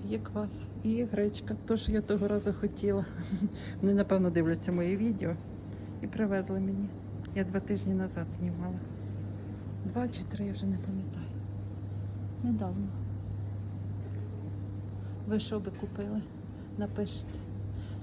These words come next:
Це, напевно, кукурудзяні палички. Так, кукурудзяні палички. Два шістдесят. Це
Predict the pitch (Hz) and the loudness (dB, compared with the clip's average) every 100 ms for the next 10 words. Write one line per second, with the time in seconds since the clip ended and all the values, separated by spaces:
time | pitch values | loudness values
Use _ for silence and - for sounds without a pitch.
0 | - 104 104 107 107 104 80 98 110 104 | -4 -2 0 4 4 2 -4 -2 -2 2
1 | 104 107 - - 202 - - 214 226 - | 2 2 0 -4 -4 -6 0 4 4 4
2 | - - - - - - 202 - - - | 0 -2 -4 -4 -2 -2 -2 -2 -4 -4
3 | - 214 214 214 208 208 202 202 202 - | -4 -2 0 2 2 2 -2 -4 -4 -6
4 | 208 - - - - - - - - - | -8 -8 -8 -6 -6 -6 -6 -8 -8 -8
5 | - - - - - - - - - - | -8 -10 -10 -8 -8 -8 -8 -8 -6 -4
6 | - - - - - 214 202 190 - 208 | -4 -4 -6 -8 -6 -4 -2 -4 -2 -2
7 | 196 - - 185 - - - - - - | -2 -4 -6 -6 -6 -8 -8 -8 -8 -8
8 | - - - - - - - - - - | -10 -10 -10 -10 -10 -10 -8 -6 -8 -8
9 | - - - - | -8 -8 -6 -4